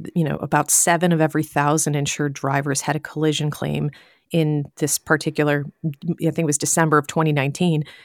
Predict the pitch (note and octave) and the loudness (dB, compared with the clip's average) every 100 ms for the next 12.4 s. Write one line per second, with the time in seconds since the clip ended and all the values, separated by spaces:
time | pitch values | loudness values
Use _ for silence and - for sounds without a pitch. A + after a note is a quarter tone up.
0 | _ - G3+ - A3 E3+ E3 F3+ G3 D3 | _ -2 -2 4 4 6 4 4 2 0
1 | - - D#3+ E3+ - D3+ C3 - - D#3+ | 0 2 4 2 0 -2 -2 -6 -4 0
2 | - - D#4+ - D3 D3 C#3+ C3+ - C#3 | 2 2 2 2 4 2 2 -2 0 2
3 | C3 - C#3 D3 C#3 _ - F#3+ G#3+ - | 2 0 -2 -6 -10 _ -2 0 2 0
4 | B3+ C#4 A3 - - C#4+ C4 - C#3+ - | 2 4 2 2 -2 -2 0 0 0 0
5 | - E3 D3+ D#3+ D#3 D3+ _ - - C#4 | 2 0 0 -2 -2 -4 _ -4 0 0
6 | C4 - G#3 G3 F#3+ - G3+ F3 - F3+ | 0 2 4 6 4 4 2 2 2 2
7 | E3+ D#3+ E3+ F#3+ A3+ A3 _ _ - F#3 | 2 2 0 2 0 0 _ _ 0 4
8 | E3+ F#3+ A3 A3+ A3 G3 F3+ F3 F3 - | 6 6 6 6 4 4 4 4 2 4
9 | G3+ - F3+ - F#3+ F3+ - D#3 - E3+ | 2 4 2 2 2 4 2 0 0 2
10 | F3+ D#3+ D#3 D3 C#3+ D3 C#3+ D3 C#3 - | 2 2 0 -2 -2 -4 -4 -2 -4 -2
11 | D#3 C#3+ C#3 C#3 C3 - - - _ F#3+ | -2 -2 -2 -2 -2 -6 -14 -20 _ 2
12 | F#3+ A#3+ A3 - | 4 4 2 0